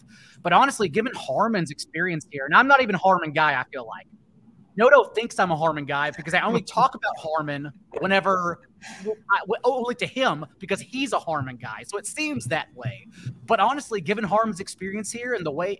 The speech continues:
and what he's doing well at this time right now, if I could just cross my fingers and hope he sinks a couple putts,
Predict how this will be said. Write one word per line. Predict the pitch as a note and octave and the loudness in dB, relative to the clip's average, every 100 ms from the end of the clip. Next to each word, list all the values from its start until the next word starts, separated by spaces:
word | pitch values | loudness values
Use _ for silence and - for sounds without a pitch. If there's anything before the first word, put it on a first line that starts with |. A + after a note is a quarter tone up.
| - | -6
and | E3+ | -6
what | C#3+ A3 - | -4 -4 -6
he's | - | -12
doing | G3+ F3 B2+ | -8 -6 -4
well | D3 D#3+ G#3+ A3+ - - | -4 -2 -4 -8 -12 -4
at | E3+ - | -4 -4
this | G#3 | -8
time | - G3 F3+ | -4 -2 -2
right | E3+ C3 | -4 -4
now, | C#3+ D#3+ B3 A#3+ _ _ | -4 -2 -2 -6 _ _
if | - | -6
I | B3 | -6
could | G3 | -6
just | - | -8
cross | - F3 F#3+ | -2 0 0
my | E3+ | -4
fingers | D#3+ D#3+ G3+ D3 | -4 -6 -6 -6
and | |
hope | C3+ F3+ | -8 -10
he | F3 | -12
sinks | - F#3 | -14 -14
a | E3+ | -10
couple | F3 E3 | -8 -8
putts, | C3+ D#3 - - | -8 -4 -4 -6